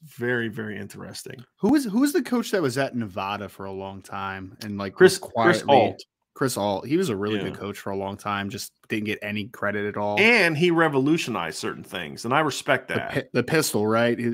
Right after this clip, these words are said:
Speaker 2: was a
Speaker 1: Right.
Speaker 2: big pistol guy.
Speaker 1: Right.
Speaker 2: Yep.
Speaker 1: He kind of made that a thing. Yeah, Br-, yeah, Brian Kelly, eighty-ninth, ahead of Barry Alvarez. Okay.
Speaker 2: Ahead
Speaker 1: Ahead
Speaker 2: of Barry
Speaker 1: Br-, Brian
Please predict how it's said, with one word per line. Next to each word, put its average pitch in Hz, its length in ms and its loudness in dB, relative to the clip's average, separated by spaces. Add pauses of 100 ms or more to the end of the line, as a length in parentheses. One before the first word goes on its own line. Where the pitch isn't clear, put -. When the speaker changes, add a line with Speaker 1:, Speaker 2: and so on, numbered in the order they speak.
(160)
Speaker 2:
was 123 140 6
a - 20 2
Speaker 1:
Right. 101 100 0
Speaker 2:
big 98 180 -4
pistol 104 340 -4
guy. 98 120 2
Speaker 1:
Right. 113 300 2
Speaker 2:
Yep. 107 120 -4
Speaker 1:
He 139 120 -2
kind 156 200 4
of 110 240 -2
made 123 480 2
that 120 160 2
a 98 60 -6
thing. 98 540 -6 (640)
Yeah, 143 180 4
Br-, 117 280 -4
yeah, 127 240 0 (320)
Brian 143 380 2
Kelly, 135 340 2
eighty-ninth, 120 800 -2
ahead 113 220 -4
of 98 100 -8
Barry 107 280 -6
Alvarez. 73 800 -8 (380)
Okay. - 340 -20 (320)
Speaker 2:
Ahead - 360 -18 (480)
Speaker 1:
Ahead 127 300 4
Speaker 2:
of 240 140 2
Barry - 0 -
Speaker 1:
Br-, 127 260 4
Brian - 0 -